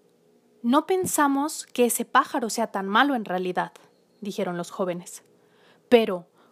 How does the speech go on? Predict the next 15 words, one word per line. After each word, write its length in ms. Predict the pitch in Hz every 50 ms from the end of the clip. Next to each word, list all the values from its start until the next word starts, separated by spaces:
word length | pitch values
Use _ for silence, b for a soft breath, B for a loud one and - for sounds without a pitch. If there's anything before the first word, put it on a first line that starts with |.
| b b
¿cómo 320 | - 349 403 453 440 311
pueden 320 | - 320 311 294 277 262 240
decir 320 | 233 202 - - 233 254
eso? 440 | 320 330 - - 233 185 180 - _ _ _ _ b b b b b b
Nos 280 | - 240 269 254 - 359
ha 80 | 359 359
dejado 460 | 359 311 - - 370 359 349 359 320
sin 260 | - - 311 294 269
alimento 600 | 254 240 247 269 349 381 381 370 - 254 220 190 -
y 100 | 240 254
a 80 | 247
ustedes 600 | 240 240 - - - 403 427 403 415 415 403 - -
también 460 | - 302 277 269 302 330 359 359 320
los 160 | 277 240 - 240
hechizó". 540 | 233 - 254 220 - - 220 185 180 -